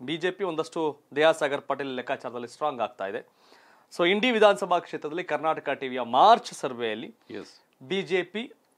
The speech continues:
Speaker 1: ತ್ರಿಕೋನ ಫೈಟ್‌ನಲ್ಲಿ ಅಲ್ಪ ಮುನ್ನಡೆಯನ್ನು ಕಾಯ್ದುಕೊಂಡಿದೆ.
Speaker 2: ಹ್ಮ್, ಹ್ಮ್. ಇಂಡಿ ಕಾಂಗ್ರೆಸ್ ಬಿಟ್ಟು ಬಿ ಜೆ ಪಿಗೆ ಮುನ್ನಡೆ
Speaker 1: ಬಿ ಜೆ ಪಿ
Speaker 2: ಆಗ್ಬೋದು
Speaker 1: ಕಡೆ
Speaker 2: ಇಲ್ಲಿ.
Speaker 1: ವಾಲ್ತಾ ಇದೆ,
Speaker 2: ಹ್ಮ್.
Speaker 1: ಸ್ವಲ್ಪ ಮುನ್ನಡೆಯನ್ನು ಕಾಯ್ದುಕೊಂಡಿದೆ.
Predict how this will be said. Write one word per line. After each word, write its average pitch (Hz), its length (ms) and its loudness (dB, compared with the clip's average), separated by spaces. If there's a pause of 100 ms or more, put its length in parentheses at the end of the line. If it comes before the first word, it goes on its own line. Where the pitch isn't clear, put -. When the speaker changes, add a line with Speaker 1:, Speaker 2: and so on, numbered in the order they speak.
Speaker 1:
ತ್ರಿಕೋನ 190 360 0 (100)
ಫೈಟ್‌ನಲ್ಲಿ 165 640 -2
ಅಲ್ಪ 202 280 4
ಮುನ್ನಡೆಯನ್ನು 165 380 -2
ಕಾಯ್ದುಕೊಂಡಿದೆ. 113 480 -2
Speaker 2:
ಹ್ಮ್, 117 200 -8
ಹ್ಮ್. 98 240 -10 (560)
ಇಂಡಿ 123 240 2 (480)
ಕಾಂಗ್ರೆಸ್ 120 500 0
ಬಿಟ್ಟು 117 540 0
ಬಿ 95 180 -6
ಜೆ 113 120 0
ಪಿಗೆ 110 220 -6
ಮುನ್ನಡೆ 104 300 -2
Speaker 1:
ಬಿ 95 60 0
ಜೆ - 40 -8
ಪಿ 185 80 2
Speaker 2:
ಆಗ್ಬೋದು 180 240 0
Speaker 1:
ಕಡೆ 156 160 2
Speaker 2:
ಇಲ್ಲಿ. 220 320 -6
Speaker 1:
ವಾಲ್ತಾ 139 300 2
ಇದೆ, 123 160 -2
Speaker 2:
ಹ್ಮ್. 101 180 -10
Speaker 1:
ಸ್ವಲ್ಪ 240 280 -4
ಮುನ್ನಡೆಯನ್ನು 175 300 -4
ಕಾಯ್ದುಕೊಂಡಿದೆ. 107 480 -4